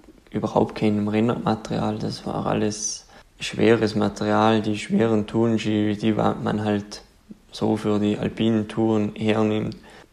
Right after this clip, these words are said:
habe ich für das Rennen genommen und wurde dann auf Anhieb Zweiter. Ja, von diesem Moment an hat mich das Rennfieber gepackt. Es wurden von Jahr zu Jahr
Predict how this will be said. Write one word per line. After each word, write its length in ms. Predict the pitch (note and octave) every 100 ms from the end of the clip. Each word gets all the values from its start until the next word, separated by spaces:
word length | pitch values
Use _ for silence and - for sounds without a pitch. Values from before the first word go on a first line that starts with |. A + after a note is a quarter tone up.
| _ _
habe 280 | A2 G#2 A2
ich 240 | A2 - -
für 160 | - A2
das 240 | A#2 A2
Rennen 260 | A2 A#2+ A2
genommen 420 | G#2+ G#2+ G#2+ G2+
und 460 | G2 G2 G2 - - - _
wurde 300 | A2 A2 G2+
dann 340 | G#2 G2+ G2+ G2+ - - -
auf 240 | - - -
Anhieb 520 | A2 B2 A#2 G#2 - - -
Zweiter. 640 | - G#2+ A2+ A#2+ - C3 - - _ - - _
Ja, 300 | - A2 G#2+
von 420 | G#2+ G#2+ G2+ G2+ G2+
diesem 280 | A#2 A#2 G#2+
Moment 400 | G2+ G2+ G#2 G2+
an 200 | G#2 G#2
hat 180 | G#2 A2
mich 360 | G#2 G2+ - - _ _ - _ -
das 340 | G#2+ G#2 -
Rennfieber 600 | A2 A2 A2+ - A2 G#2+
gepackt. 640 | - - A2 A2+ - - - _ - - - - -
Es 180 | A2
wurden 560 | A#2 C3+ D3 B2+ A2+ A2+ -
von 200 | - G#2+
Jahr 300 | G#2+ B2 C3
zu 140 | -
Jahr 420 | G#2+ G#2+ A2 G#2+